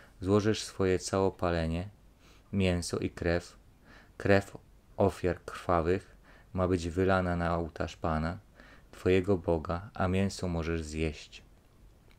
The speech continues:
Zachowuj wiernie wszystkie nakazy, które ci daję, i bądź im posłuszny. Wtedy zawsze będzie się dobrze powodziło tobie oraz twojemu potomstwu, bo będziesz czynił to, co według Pana, twojego Boga,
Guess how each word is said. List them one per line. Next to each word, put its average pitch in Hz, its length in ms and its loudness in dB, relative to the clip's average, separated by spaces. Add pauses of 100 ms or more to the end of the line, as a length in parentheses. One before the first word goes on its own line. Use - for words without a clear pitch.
(720)
Zachowuj 101 580 2
wiernie 87 580 2
wszystkie - 540 -4
nakazy, 85 640 -2
które 90 280 -2
ci - 180 -8
daję, 87 340 0
i - 200 -4
bądź 90 360 -4
im 90 100 -4
posłuszny. - 600 -6 (500)
Wtedy 104 320 2
zawsze 87 500 2 (840)
będzie 98 360 4
się 90 260 -4
dobrze 90 340 2
powodziło 87 640 -2
tobie 92 520 0
oraz 90 280 -2
twojemu 87 340 -2
potomstwu, 87 760 -4 (440)
bo 92 120 2
będziesz 101 560 2
czynił 92 420 -2
to, 85 420 0
co 92 160 -2
według 98 400 0
Pana, 80 360 0
twojego 101 460 2
Boga, 82 400 -2